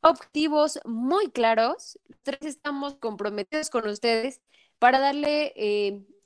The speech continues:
la mejor información, los mejores libros, las mejores recomendaciones, lo mejor de nosotros.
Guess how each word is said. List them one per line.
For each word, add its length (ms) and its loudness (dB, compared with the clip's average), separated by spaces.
la 120 -6
mejor 540 2
información, 1000 -2
los 160 -6
mejores 340 -2
libros, 300 -2
las 100 4
mejores 360 0
recomendaciones, 1120 0
lo 120 0
mejor 380 4
de 100 4
nosotros. 640 -2